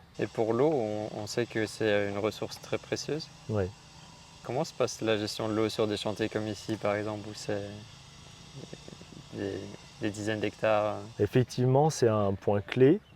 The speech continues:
Speaker 1: Hmm.
Speaker 2: Je sais que les nappes phréatiques dans pas mal de, de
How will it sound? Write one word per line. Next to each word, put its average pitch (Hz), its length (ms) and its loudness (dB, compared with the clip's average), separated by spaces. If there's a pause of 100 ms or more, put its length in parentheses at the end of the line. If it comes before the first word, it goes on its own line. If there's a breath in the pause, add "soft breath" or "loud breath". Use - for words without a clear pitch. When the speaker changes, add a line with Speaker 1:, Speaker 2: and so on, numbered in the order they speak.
(160)
Speaker 1:
Hmm. 123 40 -12 (180)
Speaker 2:
Je 104 160 0
sais 127 280 2
que 104 400 8
les 101 140 6
nappes 110 240 4
phréatiques 113 540 -2
dans 110 160 2
pas 104 200 0
mal 107 300 2
de, 92 440 2
de 107 140 2